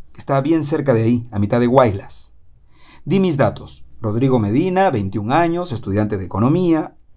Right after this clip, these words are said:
trabajador del Estado. Enseñé mi fotocheck.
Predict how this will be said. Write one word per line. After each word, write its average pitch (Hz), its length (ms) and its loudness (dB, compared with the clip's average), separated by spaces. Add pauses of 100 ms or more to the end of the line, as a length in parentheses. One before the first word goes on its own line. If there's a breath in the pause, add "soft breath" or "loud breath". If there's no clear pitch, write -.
trabajador 135 540 2
del 170 140 0
Estado. 143 480 2
Enseñé 110 360 0
mi 135 80 4
fotocheck. 139 560 -2